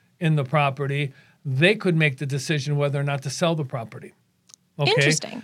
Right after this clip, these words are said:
Speaker 1: This
Speaker 2: Okay.
Speaker 1: type of ownership is commonly used when individuals want to own a property together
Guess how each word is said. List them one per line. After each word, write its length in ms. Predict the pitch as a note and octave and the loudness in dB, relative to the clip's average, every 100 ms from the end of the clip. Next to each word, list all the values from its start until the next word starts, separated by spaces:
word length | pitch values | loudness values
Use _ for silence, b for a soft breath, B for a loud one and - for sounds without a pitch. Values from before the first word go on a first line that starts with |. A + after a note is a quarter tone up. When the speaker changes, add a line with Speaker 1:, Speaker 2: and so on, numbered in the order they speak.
| - | 0
Speaker 1:
This 160 | F3+ | 2
Speaker 2:
Okay. 120 | E3+ G#3+ | 4 4
Speaker 1:
type 120 | F#3+ | 4
of 160 | E3+ | 2
ownership 560 | F#3 G3 F3+ - F#3 F3+ | 2 2 0 2 0 2
is 220 | F3 D3+ | 0 0
commonly 720 | - - G3+ A3+ A3+ G#3 F3+ F3 | -2 -4 -2 0 0 2 4 4
used 340 | D#3+ E3+ E3 | 4 2 0
when 180 | D#3+ D3+ | -2 -2
individuals 600 | F#3 F#3 F#3 F3 F3 F3 | -2 0 2 2 0 0
want 180 | E3+ E3 | 0 0
to 60 | |
own 140 | D#3+ E3 | -2 -2
a 60 | |
property 440 | C3+ E3 D#3+ E3 D#3 | 0 0 0 0 -2
together 580 | C#3+ D3 E3+ F3 F3+ | -2 0 2 4 0